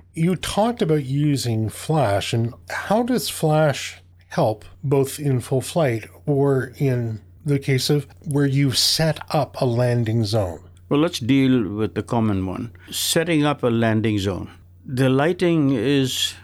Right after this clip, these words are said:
Speaker 2: one of two things. It's either going to be dull and overcast, and you need that fill flash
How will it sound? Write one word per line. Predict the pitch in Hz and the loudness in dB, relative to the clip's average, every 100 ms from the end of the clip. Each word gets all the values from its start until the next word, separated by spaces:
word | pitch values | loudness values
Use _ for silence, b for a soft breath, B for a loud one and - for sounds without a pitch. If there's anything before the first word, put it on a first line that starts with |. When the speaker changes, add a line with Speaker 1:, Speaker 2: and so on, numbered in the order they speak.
| - - | -12 -4
Speaker 2:
one | 110 117 127 | 0 2 2
of | 123 - | 0 0
two | 117 | 0
things. | - 82 76 92 - | 0 -6 -6 -8 -6
It's | 107 104 - | -4 -4 -6
either | - 139 151 151 143 | -4 0 2 2 0
going | 123 127 117 | 2 0 0
to | |
be | 107 117 113 110 | 0 2 4 2
dull | 101 101 107 113 120 120 - | 0 -2 0 2 2 0 0
and | 104 101 | -2 0
overcast, | 101 107 104 101 117 117 139 - - - b b b b b b b b - | 0 0 -2 -4 -2 0 0 -4 -10 -16 b b b b b b b b -6
and | 117 120 | 0 4
you | 117 | 4
need | 120 123 160 170 147 | 4 4 2 0 -2
that | 143 131 | -4 -4
fill | - - 147 131 | -10 -2 0 0
flash | - 131 117 107 - - - | -2 -2 0 -2 -4 -8 -10